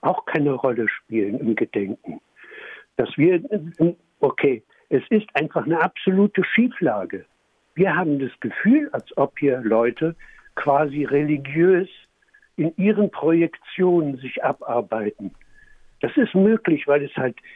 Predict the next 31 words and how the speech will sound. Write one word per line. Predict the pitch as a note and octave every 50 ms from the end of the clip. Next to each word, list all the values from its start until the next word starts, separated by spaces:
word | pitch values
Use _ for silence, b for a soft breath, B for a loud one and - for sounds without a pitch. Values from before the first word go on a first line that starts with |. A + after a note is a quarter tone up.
| B B B B -
die | C3
jüdische | C3 C3 D3+ G3+ F#3 E3+ F3+ D#3 - D#3+ C#3+ C3 - - _ _ _ _ _ _ _ _ _ _ _ _ _
deutsche | D#3 F#3+ G3+ F#3 - - C#3+
Bevölkerung | A#2+ - C#3 - - B2+ B2+ B2+ - C#3 C3 A#2+
gar | - C#3 D3
nicht | D3+ D3+ C3+ - -
mehr | D#3 D3 -
gibt. | - A3+ G#3+ - - _ - D3 - _ _ _ _ _ _ _ -
Sie, | D3 C3+ C3+ F3 - -
sie | C#3 D#3+ D#3
treten | - - - G3+ A#3 - A#3 G#3
ja | F#3+ E3+
nicht | G3 A3 - - -
mehr | F3 E3 E3 D3+ D3+ B B B B B
als | D#3+ D3 C#3+ -
einzelne | - C#3+ D#3 E3 D#3 - - D3+ D3+
Personen | D3+ - C3+ C#3+ B2+ A#2+ D3+ D#3 D#3 D3+ D3 D3
ge-, | - F3
ihnen | G#3 G3 F3 F3 E3 D#3
gegenüber | - D3+ D3+ C#3+ D#3+ E3 E3+ C3 - D3
und | D3 C#3 C3+
sagen, | - C#3 C#3 C3+ C#3
"Das | C3 C#3 C3+ -
war | - C#3 C3+ B2+
so | G#2+ C#3 C#3 C3+
und | C3 C3 B2
so", | - D#3 B2 G2 - b b b b b
sondern | - G3 A3 G#3
sie | E3 G3 F#3
sind | D#3 F3+ D#3+ D3 -
weg. | D3+ E3+ F3